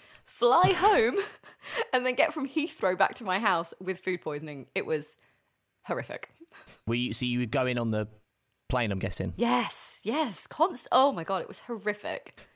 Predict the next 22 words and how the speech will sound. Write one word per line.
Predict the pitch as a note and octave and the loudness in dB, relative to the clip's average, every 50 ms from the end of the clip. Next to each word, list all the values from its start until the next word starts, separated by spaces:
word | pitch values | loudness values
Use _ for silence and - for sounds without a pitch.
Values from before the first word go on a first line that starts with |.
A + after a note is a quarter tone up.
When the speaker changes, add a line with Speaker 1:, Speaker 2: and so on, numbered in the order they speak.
| _ _ _ _ - | _ _ _ _ -6
Speaker 2:
So | - - D3+ D3+ | -2 -2 0 2
that, | F3 G3 - | 0 0 0
that | - G#3+ E3+ - | 0 -2 -2 -2
twenty | - - A3 G#3 G3+ | 0 0 2 2 2
minutes | G3 F#3 E3+ - - | 2 0 0 0 -2
of | D3 - | -2 -2
takeoff | - E3 C#3 - - A#2 - | -2 -2 -2 -2 -2 -4 -2
and | C#3 B2+ | -2 0
landing | C#3 D3 C#3+ C3+ A#2 G#2 | 0 0 0 0 0 0
must | G2+ G2+ - | -2 -2 -2
be | - - | -2 -2
awful | - A#2+ B2+ A#2 - G#2+ | 0 0 0 0 -2 -4
'cause | - G#2 A2 | -4 -2 -4
you | A2 | -2
can't | - - - C#3 B2 B2 A#2+ - | -2 -2 0 0 0 0 0 0
go | - B2 | -2 -2
to | A#2 - A#2+ | 0 -2 -4
the | A#2+ | -4
toilet | A2 - C3+ B2+ B2 B2+ - | -2 0 0 0 0 0 0
then? | A#2 C3+ F3+ G#3+ A3 - _ _ _ - - - | 0 -2 -2 -4 -6 -8 _ _ _ -20 -4 0
Speaker 1:
Oh, | - G3 - - - | 2 2 2 2 0
yeah. | F#3 F3 C3+ C3+ C3+ | -4 -4 -4 -4 -4